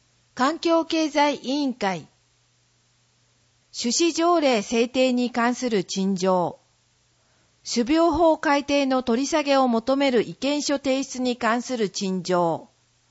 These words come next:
最低賃金の改善及び地域の雇用の担い手である中小企業への支援の拡充を求める意見書の採択を求める陳情。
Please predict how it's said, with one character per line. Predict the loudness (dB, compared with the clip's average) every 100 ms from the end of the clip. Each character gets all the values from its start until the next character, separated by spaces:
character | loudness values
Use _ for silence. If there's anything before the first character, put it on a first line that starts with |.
| _ _ _ _ _ _ _ _ _ _ -6
最 | 0 0
低 | 2 -2 -2
賃 | -2 -4 -2
金 | -2 0
の | 0
改 | 0 0 0
善 | -2 -4 -4 -14 _ _
及 | 2 4 4
び | 2 -4 -8 _ _ -2
地 | 2 2
域 | 2 0
の | 0
雇 | 2 2
用 | 6 4
の | 4
担 | 2 2 2 0
い |
手 | -2 -2
で | 2
あ | 2
る | 2 -2 -6 _ _ _ -4
中 | 2 2
小 | 2 2 2
企 | -2 -4
業 | 2 4
へ | 4 2
の | -2
支 | -4 0
援 | 0 2
の | -2
拡 | -2 -4 -4 -4
充 | 0 2
を | 2
求 | 2 0 0
め | 2
る | 0
意 | -2
見 | 0 0 0
書 | -2 -2
の | -2 -4 -10 _ _ _
採 | -2 0
択 | 0 -2 2 4
を | 4
求 | 2 2 2
め | 2
る | 2
陳 | 0 -2 -4 0
情。 | 2 2 0